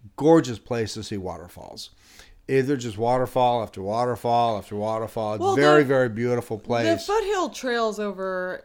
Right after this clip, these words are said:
Speaker 2: uh, most of the trails in the southeast, it, it, the Foothills Trail in particular is notorious for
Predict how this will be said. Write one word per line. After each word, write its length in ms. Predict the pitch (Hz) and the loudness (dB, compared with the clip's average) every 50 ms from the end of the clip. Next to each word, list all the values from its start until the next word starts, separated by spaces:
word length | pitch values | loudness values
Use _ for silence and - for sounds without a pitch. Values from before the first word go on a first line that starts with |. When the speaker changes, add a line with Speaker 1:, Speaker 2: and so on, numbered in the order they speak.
| - - | -16 -18
Speaker 2:
uh, 160 | - 80 - | -16 -14 -10
most 300 | 180 196 220 233 226 233 | -6 -4 -4 -4 -4 -6
of 100 | 233 202 | -8 -10
the 80 | 180 170 | -10 -10
trails 320 | - 190 180 170 170 165 | -12 -10 -10 -10 -10 -12
in 80 | 175 170 | -14 -16
the 60 | 160 | -16
southeast, 580 | - - 175 175 175 - 180 175 175 170 - - - | -10 -8 -8 -8 -8 -8 -10 -12 -12 -12 -14 -18 -16
it, 220 | - 156 - _ _ | -14 -14 -14 _ _
it, 200 | - 123 165 185 | -16 -16 -12 -6
the 100 | 202 233 | -6 -6
Foothills 420 | 226 - 339 339 277 311 269 262 - | -4 -2 -4 -2 -2 -4 -6 -6 -8
Trail 300 | - - 220 214 208 196 | -8 -8 -8 -6 -6 -8
in 80 | 185 | -10
particular 480 | 180 - - 208 202 - 208 190 185 175 | -12 -14 -14 -14 -10 -8 -8 -6 -6 -6
is 160 | 170 175 175 | -8 -8 -10
notorious 880 | 185 185 175 175 - - - - 233 240 247 247 254 226 185 175 165 - | -12 -12 -12 -14 -16 -18 -12 -8 -6 -6 -4 -4 -4 -4 -4 -6 -8 -12
for 300 | - - 185 175 - - | -14 -12 -10 -10 -10 -12